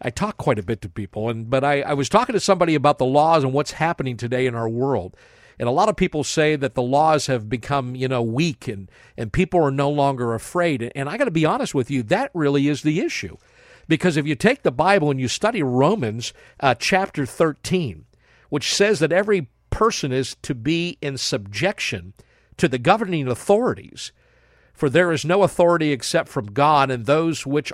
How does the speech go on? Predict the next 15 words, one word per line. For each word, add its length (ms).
exist 640
are 160
established 840
by 160
God. 340
But 100
it 40
goes 240
on 140
to 80
say 360
that, 200
you 80
know 120
what, 280